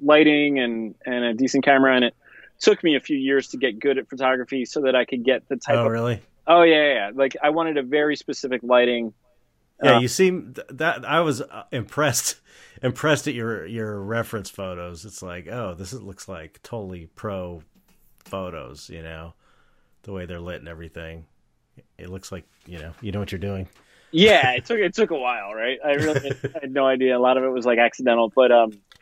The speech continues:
Speaker 1: but now I have it down, and, um, and then covid hits, right? And so there's no, there's no photo shoots, and, um, I can't remember where I heard it, but I think somebody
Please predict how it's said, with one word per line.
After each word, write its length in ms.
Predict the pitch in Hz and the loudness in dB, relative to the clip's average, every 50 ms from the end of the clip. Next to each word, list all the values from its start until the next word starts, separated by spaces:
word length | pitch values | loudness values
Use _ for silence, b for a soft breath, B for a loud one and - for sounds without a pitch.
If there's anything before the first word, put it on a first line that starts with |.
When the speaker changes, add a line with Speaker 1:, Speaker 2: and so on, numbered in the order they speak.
| _ _ - | _ _ 2
Speaker 1:
but 140 | 143 139 143 | 4 4 6
now 140 | 147 156 | 6 4
I 80 | 156 151 | 4 4
have 120 | 151 151 135 | 2 0 0
it 80 | 127 | 0
down, 460 | 135 135 131 131 131 131 127 123 120 - _ _ _ | 0 0 2 2 2 0 0 -2 -4 -10 _ _ _
and, 240 | - 135 131 127 127 | -2 -2 0 2 4
um, 340 | 127 123 120 117 113 107 101 _ _ _ _ _ _ _ _ _ _ _ _ _ _ _ _ _ _ _ _ _ _ _ | 4 4 4 2 0 -4 -8 _ _ _ _ _ _ _ _ _ _ _ _ _ _ _ _ _ _ _ _ _ _ _
and 80 | - 151 | 2 4
then 120 | 160 156 | 4 6
covid 260 | 151 175 170 165 151 123 | 6 6 4 6 4 2
hits, 320 | 110 104 - - - - | -2 -6 -12 -14 -14 -12
right? 240 | 107 90 98 95 - _ - | -10 -10 -10 -10 -12 _ -12
And 140 | 131 123 110 | -12 -12 -6
so 140 | - 147 | -4 -2
there's 180 | 123 120 110 - | -2 -2 -2 2
no, 460 | 143 135 131 123 120 117 117 113 117 95 | 4 4 6 6 6 6 4 0 -2 -6
there's 160 | 135 131 123 127 | -8 -4 0 0
no 100 | 127 117 | 0 2
photo 200 | - 135 120 117 | 4 2 2 2
shoots, 500 | 107 - 113 92 85 - - - - - _ _ _ - - | 2 0 -2 -4 -4 -8 -12 -14 -16 -18 _ _ _ -4 0
and, 340 | 131 127 123 123 120 117 120 | 2 4 4 4 4 4 4
um, 420 | 120 113 113 110 107 107 104 101 95 _ _ _ _ _ _ _ _ _ _ _ _ _ _ _ _ _ _ _ _ _ _ _ _ _ _ _ _ _ _ _ _ _ _ _ _ _ - - | 6 6 4 4 0 -4 -8 -10 -14 _ _ _ _ _ _ _ _ _ _ _ _ _ _ _ _ _ _ _ _ _ _ _ _ _ _ _ _ _ _ _ _ _ _ _ _ _ -12 -8
I 100 | - 175 | -8 -8
can't 260 | 180 - - 202 214 190 | -2 2 2 2 2 2
remember 340 | 180 170 160 156 143 131 | 2 0 0 2 2 2
where 140 | 123 117 110 107 | 4 4 2 2
I 40 | 101 | 0
heard 320 | 95 - 135 135 131 107 | -2 0 0 2 2 2
it, 160 | 101 90 - _ _ _ _ _ _ _ _ - 147 - - | 0 -2 -4 _ _ _ _ _ _ _ _ -20 -10 -2 2
but 320 | 131 120 117 113 107 - _ _ _ _ _ _ _ _ _ _ _ _ _ _ _ _ _ _ _ _ _ _ _ _ _ _ | 4 4 4 4 2 -2 _ _ _ _ _ _ _ _ _ _ _ _ _ _ _ _ _ _ _ _ _ _ _ _ _ _
I 120 | - 123 123 | -14 -12 -12
think 300 | - - 233 262 254 202 | -6 -2 -2 -2 -2 0
somebody 420 | - 185 156 135 127 123 110 117 | 0 0 2 2 2 0 -2 -4